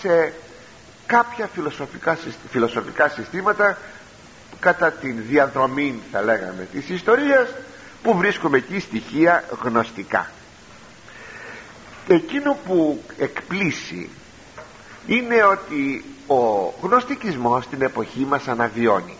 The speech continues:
Στην Ελλάδα έχει απλωθεί πολύ.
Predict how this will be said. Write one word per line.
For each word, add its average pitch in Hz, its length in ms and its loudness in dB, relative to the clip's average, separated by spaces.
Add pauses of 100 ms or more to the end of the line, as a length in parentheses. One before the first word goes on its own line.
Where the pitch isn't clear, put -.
(1800)
Στην 143 160 4
Ελλάδα 226 400 6
έχει 220 280 0
απλωθεί 185 460 0
πολύ. 107 420 0